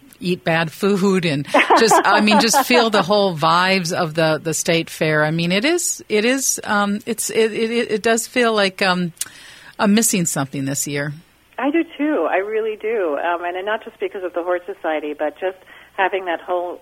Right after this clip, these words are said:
Speaker 2: um, fair experience and all the businesses that display there, and of course all of the growers, um, who are putting their wares on display, um, in the Ag Hort building, including the, the newest and the latest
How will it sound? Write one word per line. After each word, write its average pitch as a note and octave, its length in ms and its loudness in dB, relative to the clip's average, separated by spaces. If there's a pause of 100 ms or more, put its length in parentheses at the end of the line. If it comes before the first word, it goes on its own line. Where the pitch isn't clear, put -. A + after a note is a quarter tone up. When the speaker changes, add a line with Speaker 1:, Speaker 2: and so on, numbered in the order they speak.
Speaker 2:
um, D#3 380 -6
fair E3+ 240 -2
experience D#3 800 -8
and C#3+ 240 -8 (280)
all G#3+ 260 0
the G3 100 -2
businesses F3 580 -6
that E3 160 -4
display F#3+ 460 -4
there, E3 520 -2 (460)
and F#3+ 160 -6
of F3+ 100 -6
course G3 300 -2
all F#3+ 140 -6
of F#3 80 -10
the F#3 80 -6
growers, F3 600 -2 (160)
um, D3+ 260 -6
who E3+ 160 -8
are D#3 280 -2 (300)
putting F#3 280 -6
their E3 220 -4
wares D#3+ 380 -2
on D#3 120 -8
display, D3+ 720 -4
um, C#3+ 280 -8
in D3 120 -12
the D3+ 60 -10
Ag C#3+ 220 -8
Hort - 280 -10
building, D#3+ 340 -10
including D3+ 560 -6
the, D3 120 -8 (200)
the E3 100 -4 (120)
newest F3+ 320 -2 (380)
and D#3+ 120 -10
the E3 80 0
latest D#3+ 540 -2